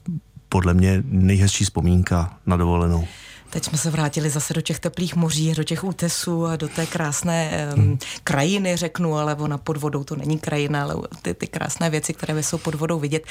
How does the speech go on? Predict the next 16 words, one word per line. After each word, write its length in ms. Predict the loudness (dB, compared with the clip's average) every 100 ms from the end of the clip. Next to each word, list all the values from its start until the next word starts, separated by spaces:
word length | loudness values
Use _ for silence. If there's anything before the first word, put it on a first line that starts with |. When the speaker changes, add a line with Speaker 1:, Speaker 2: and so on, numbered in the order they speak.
| -8 -8 -4
Speaker 2:
Eh, 260 | 0 2 2
dnes, 380 | 0 0 0 0
eh, 160 | 0 0
jsme 200 | -2 -2
se 120 | -2
trošku 280 | -4 -2 0
vrátili 480 | 2 0 0 0 0
do 100 | 0
léta 440 | 0 0 0 -2
a 100 | -2
to 180 | -4 -4
je 200 | -2 -4 -6 -2
pro 140 | 0
mě 140 | 2 0
Speaker 1:
Hmm. 60 |
Speaker 2:
příjemné, 460 | -2 0 0 2 0